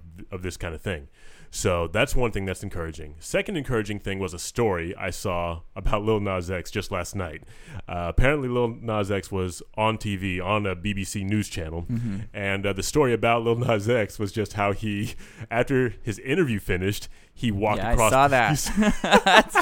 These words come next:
Speaker 2: funny.
Speaker 1: It was so hilarious, but, like, uh, th-, this just goes to show you that the extent to which, uh, Lil Nas X's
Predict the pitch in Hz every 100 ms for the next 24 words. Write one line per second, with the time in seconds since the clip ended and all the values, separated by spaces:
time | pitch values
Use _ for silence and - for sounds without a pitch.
0 | - 220 147 175 - - - - - -
1 | - 247 359 381 370 - 165 240 311 -
2 | - - 190 185 165 160 170 214 190 107
3 | - 143 147 117 - - - - 120 -
4 | 143 147 175 170 190 220 - 180 143 -
5 | 139 143 110 98 98 92 92 - - 123
6 | 113 170 196 190 151 139 131 - - -
7 | - - - 107 104 104 123 139 131 127
8 | 110 120 - 117 107 101 -